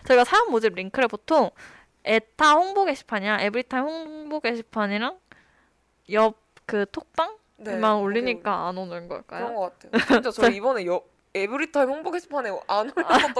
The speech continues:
Speaker 2: 것 같거든요.
Speaker 1: 아, 좀 올렸다, 올렸어요, 제가.
Speaker 2: 어, 올렸어요?
Speaker 1: 네. 그, 그리고 저희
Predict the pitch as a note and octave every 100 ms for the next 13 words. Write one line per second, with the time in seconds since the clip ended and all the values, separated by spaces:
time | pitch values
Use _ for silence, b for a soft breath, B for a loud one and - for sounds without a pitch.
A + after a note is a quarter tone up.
0 | A3 A3+ - A3+ _ G#3+ _ _ b b
1 | b C#4+ C#4+ C#4 C#4 C#4 F4+ A#4+ - C#4
2 | E4 G4 A3+ G3+ G#3 F3+ F#3 B3+ C4 E4+
3 | B3+ B3+ A#3 A3 F#3+ A3 B B B B
4 | - C4+ C4 B3+ B3 - _ _ _ -
5 | C4 C4 B3 A#3+ A3+ - A3+ A#3+ B3+ B3
6 | A#3